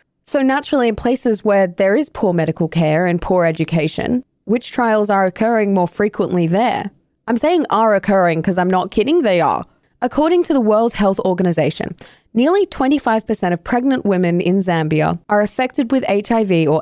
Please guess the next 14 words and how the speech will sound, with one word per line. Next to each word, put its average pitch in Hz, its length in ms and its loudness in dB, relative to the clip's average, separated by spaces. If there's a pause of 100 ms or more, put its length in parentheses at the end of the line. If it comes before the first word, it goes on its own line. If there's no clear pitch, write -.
aids. - 580 -2 (360)
Men, 302 400 2 (120)
women, 226 520 2 (120)
and 269 400 0
children 190 680 0 (160)
are 226 180 0
accused 254 760 0
of 202 120 -2
spreading 220 760 0
H 202 260 -2
I 240 160 2
V 233 180 2
and 240 160 0
aids 180 440 -2